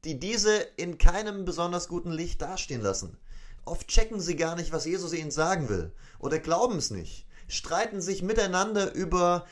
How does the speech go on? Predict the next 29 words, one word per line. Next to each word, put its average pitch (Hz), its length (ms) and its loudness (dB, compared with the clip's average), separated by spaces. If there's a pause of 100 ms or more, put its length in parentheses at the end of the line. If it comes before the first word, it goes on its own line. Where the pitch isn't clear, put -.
(180)
Macht 170 580 4
und 156 680 -2 (140)
darüber, 165 420 4
wer 175 320 2
unter 170 240 -2
ihnen 151 220 -2
der 147 100 2
Größte 190 480 0
ist, 160 380 -2 (180)
verhalten 190 460 0
sich 165 260 -6
rassistisch 196 800 0 (180)
gegenüber 185 480 2
Mitgliedern 190 560 -2
in 208 160 -6
der 180 120 -2
Kirche, 196 600 0 (360)
verstecken 214 580 2
sich, 185 240 0
als 170 160 2
Jesus 180 340 -2
gekreuzigt 165 640 -2
wird 151 240 -2
und 165 180 0
so 139 160 -2
weiter 127 260 2
und 117 120 -6
so 113 100 -8
weiter. 101 380 -2